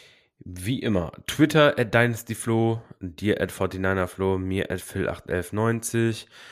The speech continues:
Und kommt in unseren Discord-Channel, schreibt uns eine Review bei Apple Podcasts oder bei, ähm, Spotify. Und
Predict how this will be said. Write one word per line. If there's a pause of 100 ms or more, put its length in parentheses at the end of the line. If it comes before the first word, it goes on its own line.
(300)
Und
kommt
in
unseren
Discord-Channel, (380)
schreibt
uns
eine
Review
bei (100)
Apple
Podcasts
oder
bei,
ähm, (180)
Spotify. (1000)
Und